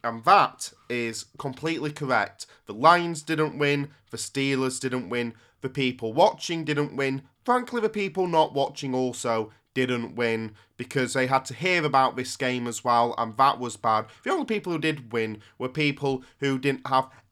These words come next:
any exposure to this nonsense. Even Scott Hansen on Red Zone after the game was going, "It's over! It's finally over! We can not talk about it!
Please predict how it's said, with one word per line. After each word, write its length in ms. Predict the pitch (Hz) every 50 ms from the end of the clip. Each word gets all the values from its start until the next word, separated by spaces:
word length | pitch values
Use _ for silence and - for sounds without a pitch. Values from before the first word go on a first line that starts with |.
| _ -
any 420 | 160 156 160 160 156 156 151 147
exposure 720 | 147 147 147 - - - 143 135 131 131 131 127 127 123 104
to 160 | - - 110
this 260 | 98 104 101 101 -
nonsense. 760 | 113 107 101 98 98 98 98 - - 104 98 98 98 98 - - _ _ _ _ _ _ _ _ _ _ _ _ _ _ _ -
Even 320 | 175 190 208 185 190 185
Scott 380 | 170 - - - 160 160 151 -
Hansen 580 | 147 147 143 147 139 143 - - 113 101 98
on 200 | 98 101 101 107
Red 220 | 110 120 120 113 -
Zone 380 | - - 120 104 101 101 107
after 260 | 113 110 - - - 110
the 100 | 107 120
game 160 | 120 117 113
was 100 | 120 -
going, 220 | 131 131 143 160
"It's 260 | 190 196 - - -
over! 640 | 190 190 190 196 202 196 156 160 180 175 170 156 151 - - - - - - - - - -
It's 300 | 170 190 208 147 - -
finally 640 | - 175 175 185 190 190 190 185 185 180 180 180 175
over! 720 | 170 175 175 175 180 180 170 143 160 160 156 156 147 151 - - - - - _ _ _ _ _ _ -
We 220 | 175 190 196 196
can 400 | 156 175 190 175 170 170 147 - -
not 520 | - 147 156 175 170 - - - - - -
talk 360 | 175 175 180 185 185 180 180
about 540 | 170 147 170 170 165 165 160 151 151 - 160
it! 440 | 151 143 143 127 - - - -